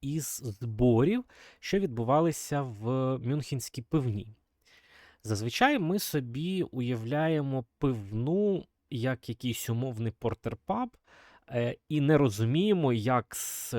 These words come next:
такого, е, приміщення може початися, е, цілий путч. Але ми говоримо про німецькі пивні, які вміщували в себе кілька тисяч людей.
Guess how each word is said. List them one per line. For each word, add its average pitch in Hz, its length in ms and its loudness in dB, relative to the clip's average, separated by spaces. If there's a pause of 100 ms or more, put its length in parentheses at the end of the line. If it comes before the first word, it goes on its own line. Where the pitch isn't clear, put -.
(120)
такого, 104 800 -2 (280)
е, 123 200 -14
приміщення 113 720 0
може 151 360 -2
початися, 123 1000 -4 (720)
е, 107 360 -6 (300)
цілий 139 340 4
путч. - 600 -10 (520)
Але 175 180 4
ми 170 100 4
говоримо 147 520 2
про 151 260 2
німецькі 143 800 0
пивні, 120 920 0
які 107 540 -4
вміщували 135 720 0
в - 40 -6
себе 120 380 -2
кілька - 420 -2
тисяч - 840 -4
людей. 156 560 -2